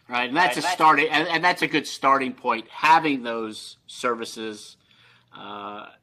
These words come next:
at your, at your fingertips for support. And then if you wanna branch out and bring in your own vendor or vendors at that ti-, uh, la-, later on helps. Um,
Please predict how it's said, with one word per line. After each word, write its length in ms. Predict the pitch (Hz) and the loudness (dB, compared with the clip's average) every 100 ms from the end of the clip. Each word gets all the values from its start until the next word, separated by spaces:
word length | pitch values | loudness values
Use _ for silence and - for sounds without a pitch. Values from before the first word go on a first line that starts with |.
| _ | _
at 300 | 123 131 - | -2 -2 -2
your, 340 | 123 117 110 - | -4 -2 -2 -4
at 200 | 127 120 | -4 -4
your 120 | 127 | -10
fingertips 880 | 104 - 160 147 110 - 101 - - | -8 -2 -2 -2 -6 -8 -8 -10 -20
for 180 | - 107 | -18 -16
support. 720 | - 104 - 190 135 107 - _ _ _ | -16 -14 -4 2 2 0 -6 _ _ _
And 120 | 113 117 | -12 -8
then 120 | 113 | -8
if 140 | 107 | -8
you 80 | 110 | -12
wanna 340 | 107 127 131 | -2 0 0
branch 420 | 120 113 113 104 110 | -2 -6 -8 -8 -6
out 380 | 107 104 107 - | -4 -4 -6 -14
and 340 | 101 101 101 | -16 -16 -16
bring 200 | 113 110 | -16 -12
in 120 | 110 104 | -12 -12
your 160 | 107 | -10
own 180 | 107 107 | -10 -12
vendor 600 | 104 101 98 101 95 98 _ - | -14 -14 -14 -14 -14 -16 _ -20
or 160 | 92 | -20
vendors 520 | 87 104 98 101 87 98 | -14 -14 -12 -10 -12 -12
at 120 | - | -18
that 220 | 98 - | -18 -18
ti-, 100 | 113 92 | -20 -18
uh, 40 | 98 | -16
la-, 400 | 107 110 104 120 | -12 -14 -14 -14
later 320 | 107 101 104 | -12 -10 -6
on 220 | 107 101 | -6 -6
helps. 520 | 98 120 104 - - - - - - - | -6 -4 -4 -8 -20 -20 -20 -20 -4 4
Um, 400 | 165 175 170 | 6 6 2